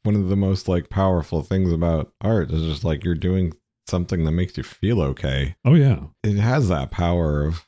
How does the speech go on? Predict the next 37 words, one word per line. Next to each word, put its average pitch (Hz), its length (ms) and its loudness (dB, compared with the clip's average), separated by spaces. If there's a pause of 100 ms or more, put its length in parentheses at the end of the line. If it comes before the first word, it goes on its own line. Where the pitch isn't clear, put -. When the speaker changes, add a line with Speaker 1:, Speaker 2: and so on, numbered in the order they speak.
(100)
Speaker 1:
getting 98 240 0
something 95 360 0
out, 95 180 2
you're 90 120 0
doing 92 240 0
it. 92 300 -2 (720)
Sometimes 131 440 2
I 113 100 6
have 101 120 4
a 101 100 4
very 98 420 4
clear 98 360 2
idea 95 280 4
of 85 120 0
what 87 120 2
I'm 85 200 2
doing. 101 360 2
Other 92 200 2
times 90 340 0
I'm 82 200 0
just, 80 280 -2
like, 82 320 0
doodling. 82 560 0
And, 78 320 -2
but 82 720 0
the 90 80 0
doodling 98 720 2
leads 98 380 0
to 85 220 0
something 90 580 -2 (340)
if 87 160 -4
I 101 60 2
want 95 260 2
it 78 140 -2
to, 78 240 -2
you 95 140 0
know? 90 180 0